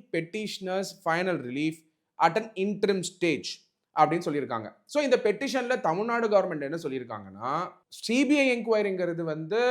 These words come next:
ஃபைனல் ஆர்டர்ல வர வேண்டியது, ஆனா இன்டரிம் ரிலீஃபாவே எஸ் ஐ டி ஓட இன்வெஸ்டிகேஷனை சி பி ஐக்கு மாத்தி அமைச்சிருக்காங்க, அதனால இதை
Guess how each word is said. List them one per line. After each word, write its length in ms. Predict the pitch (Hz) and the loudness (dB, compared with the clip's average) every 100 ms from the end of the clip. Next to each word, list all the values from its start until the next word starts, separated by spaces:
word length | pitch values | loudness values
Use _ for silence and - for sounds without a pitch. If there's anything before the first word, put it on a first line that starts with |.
| 233 | 0
ஃபைனல் 400 | - 170 208 254 208 | -2 0 2 4 4
ஆர்டர்ல 240 | 190 165 147 | 6 4 2
வர 100 | 135 | 0
வேண்டியது, 400 | 123 107 98 104 131 202 - _ _ _ - | -4 -8 -8 -8 -8 -10 -14 _ _ _ 0
ஆனா 280 | 180 208 240 285 - - 190 | 6 8 8 6 4 -4 -4
இன்டரிம் 340 | 226 233 294 254 | -2 0 2 2
ரிலீஃபாவே 640 | 226 214 185 160 147 185 240 254 - _ _ _ _ _ - | 2 2 4 4 4 0 -2 -2 -8 _ _ _ _ _ 0
எஸ் 220 | 180 - 277 | 2 4 2
ஐ 40 | 269 196 | 2 0
டி 80 | 240 | 0
ஓட 80 | 208 180 | 2 2
இன்வெஸ்டிகேஷனை 720 | 170 175 165 156 143 160 202 226 | -2 -4 -4 -4 -4 -2 -2 -2
சி 160 | - 254 220 | -2 -2 -2
பி 80 | 233 | -2
ஐக்கு 180 | 196 190 147 | -2 -2 -2
மாத்தி 220 | 143 135 | -4 -6
அமைச்சிருக்காங்க, 520 | 117 110 104 107 104 127 190 - - _ _ _ - | -10 -12 -12 -8 -2 2 2 0 -10 _ _ _ 2
அதனால 560 | 151 214 233 254 285 | 4 4 8 10 8
இதை 100 | 254 | 6